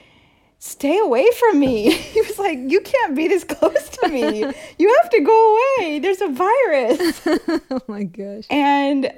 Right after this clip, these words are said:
Speaker 1: because, I mean, we explained to him what's going on because he needs to know, because so many things have changed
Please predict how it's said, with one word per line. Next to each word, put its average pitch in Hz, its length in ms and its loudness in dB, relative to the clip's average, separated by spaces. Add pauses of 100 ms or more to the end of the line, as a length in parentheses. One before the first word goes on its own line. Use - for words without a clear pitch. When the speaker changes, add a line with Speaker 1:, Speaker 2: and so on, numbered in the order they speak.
Speaker 1:
because, 339 340 -4
I - 40 -14
mean, 311 260 -6
we 285 140 -4
explained 311 500 -10
to 202 80 -6
him 185 440 -10
what's 220 340 -10
going 208 320 -6
on 190 440 -8
because 202 420 -8
he 254 100 -8
needs 240 240 -8
to 254 100 -12
know, 240 260 -6
because 190 320 -12
so 233 180 -10
many 208 160 -8
things 202 180 -12
have 190 120 -14
changed 233 440 -10